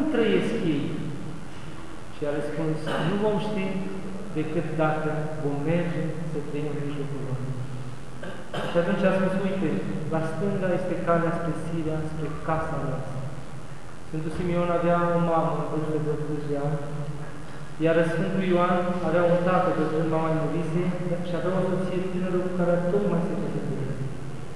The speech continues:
Și a spus, „Iată, în stânga spre Siria este calea morții, iată spre dreapta,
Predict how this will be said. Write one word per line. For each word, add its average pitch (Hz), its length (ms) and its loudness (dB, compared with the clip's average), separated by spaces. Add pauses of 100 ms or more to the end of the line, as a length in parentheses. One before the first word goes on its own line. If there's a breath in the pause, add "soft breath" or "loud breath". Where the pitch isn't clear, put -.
(340)
Și - 100 0
a 190 100 10
spus, - 160 4 (100)
„Iată, 233 200 6 (100)
în 220 120 4
stânga 220 400 6
spre 214 140 4 (100)
Siria 208 280 2
este 202 280 -2
calea 196 340 6
morții, 190 400 2 (880)
iată 170 180 2 (100)
spre 165 160 2 (120)
dreapta, 180 460 2